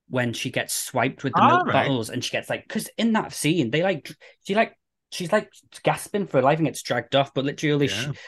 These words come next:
Speaker 1: all they showed was her walking and then the little, um, milk cans, like, dropped to the floor. And I was like, so to go,
Speaker 2: Hmm.
Speaker 1: that goes to show that they obviously think it's not suitable for <laughs> B
Speaker 2: <laughs>
Speaker 1: Watershed, even though it's, like, a P G, it's, like, a,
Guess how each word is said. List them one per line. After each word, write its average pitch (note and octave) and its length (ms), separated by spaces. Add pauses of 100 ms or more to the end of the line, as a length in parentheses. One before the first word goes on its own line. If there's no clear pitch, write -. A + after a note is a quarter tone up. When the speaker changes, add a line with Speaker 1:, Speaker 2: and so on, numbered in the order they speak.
Speaker 1:
all D#3+ 100
they D#3+ 80
showed C#3+ 220
was C3 100
her B2 100
walking B2+ 460
and A#2+ 100
then A2+ 280
the A#2 160
little, A2+ 520
um, A2 380
milk A#2+ 260
cans, B2 600
like, - 160
dropped - 260
to - 60
the A2 80
floor. A2 280
And C3+ 80
I B2+ 60
was A#2 100
like, A2+ 200 (240)
so G#3+ 160
to F#3 120
go, A#3+ 200
Speaker 2:
Hmm. G3+ 260
Speaker 1:
that C4+ 160
goes D#4+ 220
to - 80
show D#3+ 400 (200)
that C#3+ 200
they C#3+ 100
obviously D#3 420
think C3+ 540
it's B2+ 220
not C3+ 260 (240)
suitable B2+ 600
for A#2+ 280 (400)
<laughs> C3 300
B D3+ 160
Speaker 2:
<laughs> - 0
Speaker 1:
Watershed, C3+ 880
even C#3 300
though C3 160
it's, - 160
like, - 180
a C3 60
P B2+ 300
G, D#3+ 300
it's, D3+ 120
like, C#3 180
a, - 80